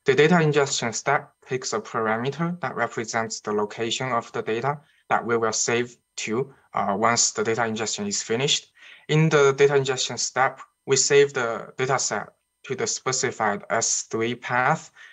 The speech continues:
and then cache the location with the max ma-, max, uh, age of one hour. And then in the distributed model training step, we are training a TensorFlow model using Kubeflow's T F job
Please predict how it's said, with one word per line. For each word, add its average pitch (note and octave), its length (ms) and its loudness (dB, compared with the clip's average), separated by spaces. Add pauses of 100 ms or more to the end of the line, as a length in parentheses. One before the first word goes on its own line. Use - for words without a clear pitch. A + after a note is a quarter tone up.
(140)
and A2+ 160 -2
then A#2+ 220 0
cache C#3 480 0
the B2+ 100 -4
location B2 720 -4
with A2+ 120 -6 (520)
the G#2+ 80 -4
max A2+ 420 0
ma-, A2+ 200 0 (160)
max, A#2+ 760 0
uh, G#2+ 220 -2
age A2+ 440 -2
of - 180 -4
one G#2+ 220 0
hour. A#2+ 400 0 (340)
And B2 160 -2
then C3 220 2
in C#3 160 0
the C3+ 100 2
distributed C3 640 -4
model B2 320 -2
training D3 380 -4
step, E3 340 -2 (340)
we C3+ 120 0
are B2 100 0
training C#3+ 400 -4
a B2 100 -4
TensorFlow C#3+ 560 -4
model A2 400 -2
using G#2 340 -6
Kubeflow's - 680 -2
T A2+ 240 -2
F A2 180 -4
job A2+ 380 2